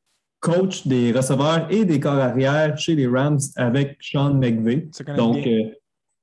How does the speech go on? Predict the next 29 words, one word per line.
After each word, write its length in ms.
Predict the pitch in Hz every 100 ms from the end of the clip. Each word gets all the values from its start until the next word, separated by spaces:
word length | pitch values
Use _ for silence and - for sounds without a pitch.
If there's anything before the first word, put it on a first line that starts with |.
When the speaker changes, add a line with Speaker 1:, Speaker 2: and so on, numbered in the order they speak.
| 123
Speaker 1:
deux 220 | 165 226
entraîneurs 460 | 147 139 127 156 170
qui 60 |
se 80 | 131
connaissent 400 | 117 123 143 139
quand 180 | 131 127
même 280 | 160 156 -
très 380 | - - 131 123
bien. 360 | 110 113 151 - _ _
Les 140 | 135 147
Bengals, 480 | 151 156 147 175 190
c'est 160 | -
une 80 | 131
équipe 260 | 123 160 156 - _ _ _ _ _ _
qui 140 | -
ne 160 | 131 123
fait 180 | - -
pas 320 | 190 - 196
beaucoup 260 | 165 - 175
d'erreurs, 540 | 147 131 120 120 202
donc 320 | 156 123 -
relativement 640 | - 143 139 - 135 139 156
bien 400 | 127 123 143 143
coachée, 500 | 139 123 113 - 143
là. 100 | 139
Donc, 280 | 120 113 107
Zach 260 | 131 123
Taylor, 300 | - 117 123 143
euh, 180 | 123